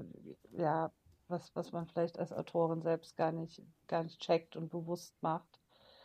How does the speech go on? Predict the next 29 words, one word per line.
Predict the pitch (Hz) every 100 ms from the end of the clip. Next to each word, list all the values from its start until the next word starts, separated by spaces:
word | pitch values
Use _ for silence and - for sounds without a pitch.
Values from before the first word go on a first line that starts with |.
| - - - -
Und | 185
so | 151 175
eine, | 175 165 165 -
so | 170
eine | 190 196
Schwere | - - 180 196 214 190 185
oft | 170 - -
drin, | - 175 180 180 175 - _ _ -
aber | 185 185
so | 185 190
leicht | 180 170 190 214 196 - -
irgendwie | 170 185 170 180 180 175
aufgeschrieben. | - 185 - 185 - - 180 175 185 - _ _ _ _ _ _ _ _ _ _ _
Ganz | 170 165 -
zauberhaft. | 175 165 160 160 156 175
Und | 170
dann, | 175 175
dann | 180
bricht | 170 208 202 -
sie's | 196
manchmal | 185 175 - 190 -
ab | 185 -
zwischendurch. | - 180 180 180 170 170 170 170 170 -
Und | 170 147
das | 170 170
ist, | - - - _ _ _ _ _ _ _ _ _ -
ha, | - 247 180 - - _ _ _ - -
richtig | 190 190
verliebt. | - 170 165 165 -